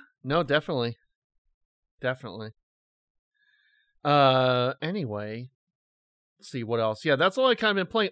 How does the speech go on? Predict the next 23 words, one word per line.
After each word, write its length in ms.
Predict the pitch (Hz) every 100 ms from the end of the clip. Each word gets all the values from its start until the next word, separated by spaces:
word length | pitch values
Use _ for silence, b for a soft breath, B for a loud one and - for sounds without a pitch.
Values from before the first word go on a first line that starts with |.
| -
I 120 | 185
don't 160 | 226 226
know. 180 | 233 170
I, 140 | - -
I've 140 | 170
been, 340 | 220 226 190 147 _ _ _ _ _ _
I've 120 | 139 165
just 200 | 202 -
been 80 |
having 240 | 196 196 180
a 60 |
hard 340 | 123 156 160 147
time, 600 | - 139 139 131 123 120 - - -
<clears throat> 800 | 78 - - - 151 - - -
I 100 | 135
don't 160 | 107
know, 260 | 104 101 101 b b b b b b b
so, 420 | - - 269 - -
<clears throat> 40 |
uh, 520 | 262 254 185 143 123
just 220 | 131 165 -
being, 200 | 175 139
like, 200 | 131